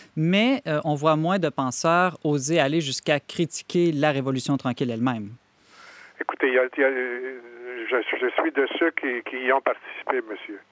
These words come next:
Speaker 2: Mais je dois seulement vous dire que c'est, c'est un paradoxe. La Révolution tranquille a été un coup de force de la jeunesse à l'époque.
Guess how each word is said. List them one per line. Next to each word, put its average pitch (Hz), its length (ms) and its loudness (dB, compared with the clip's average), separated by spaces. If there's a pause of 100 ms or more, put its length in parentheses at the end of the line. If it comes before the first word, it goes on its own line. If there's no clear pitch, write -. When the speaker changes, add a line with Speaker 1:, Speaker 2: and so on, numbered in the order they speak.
(640)
Speaker 2:
Mais 131 100 2
je 120 60 -2
dois 151 140 4
seulement 175 400 2
vous 147 120 2
dire 151 320 0
que 127 240 2 (1300)
c'est, 127 140 0 (200)
c'est 127 200 -4
un 131 100 4
paradoxe. 139 580 2 (760)
La 135 80 4
Révolution 151 540 2
tranquille 156 400 2
a 151 80 4
été 151 220 2
un 135 140 4
coup - 160 -4
de - 80 -6
force 185 320 2
de 135 80 0
la 131 140 4
jeunesse 127 360 2
à 117 80 0
l'époque. 107 360 -6